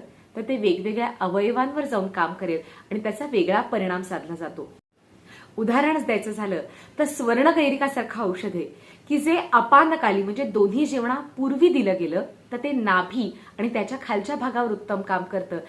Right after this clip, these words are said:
आणि त्यामुळे, अ, मलप्रवृत्तीच्या वेळेला किंवा मूत्रप्रवृत्तीच्या वेळेला जर सरक्त मलमूत्र प्रवृत्ती असेल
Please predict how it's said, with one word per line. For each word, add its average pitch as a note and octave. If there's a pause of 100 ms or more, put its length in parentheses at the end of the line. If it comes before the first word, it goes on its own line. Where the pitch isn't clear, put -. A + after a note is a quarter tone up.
(260)
आणि G#3+
त्यामुळे, A3 (320)
अ, G#3+
मलप्रवृत्तीच्या C4+
वेळेला A#3
किंवा A3+ (200)
मूत्रप्रवृत्तीच्या B3
वेळेला A#3
जर C4+
सरक्त C4+
मलमूत्र A#3+
प्रवृत्ती G#3+
असेल G3+